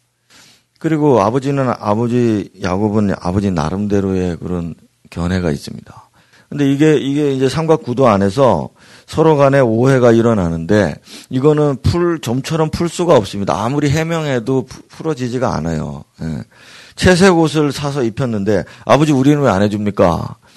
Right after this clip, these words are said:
그 뭐라고 해명을 해도 이게 해명해 줄, 이게 풀리진 않습니다. "어, 다음에 해줄게." 이게, 이게 안 풀리는 겁니다, 이게. 음. 다음에 해줄 것 같으면 왜 지금, 왜 쟤는 해줬습니까? 같이 다 해주지.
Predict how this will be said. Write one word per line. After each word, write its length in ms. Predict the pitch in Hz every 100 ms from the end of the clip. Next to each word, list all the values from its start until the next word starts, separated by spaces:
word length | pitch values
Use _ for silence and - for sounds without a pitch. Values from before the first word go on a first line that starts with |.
| - - _ -
그 60 |
뭐라고 420 | 151 190 175 180 160
해명을 400 | 185 196 190 170
해도 200 | 156 156
이게 120 | 139
해명해 380 | 147 165 170 160
줄, 220 | 143 -
이게 160 | 135 135
풀리진 520 | 143 170 170 160 170
않습니다. 720 | 92 85 90 - - - -
"어, 160 | - 95
다음에 320 | 107 123 131
해줄게." 460 | 110 101 90 101 82
이게, 280 | 139 160 156
이게 140 | 147
안 260 | 120 107 117
풀리는 360 | - 160 160
겁니다, 340 | 160 147 - -
이게. 160 | - - - - _ _ -
음. 220 | 95 82 - _ _ - - - _ _ _
다음에 280 | 151 185 190
해줄 140 | 165
것 100 | 156
같으면 280 | 143 143 135
왜 120 | 127
지금, 280 | 110 120 120
왜 100 | 117
쟤는 300 | 113 110 110 104
해줬습니까? 640 | 104 101 - - - -
같이 280 | - - -
다 100 | 113
해주지. 480 | 113 98 95 -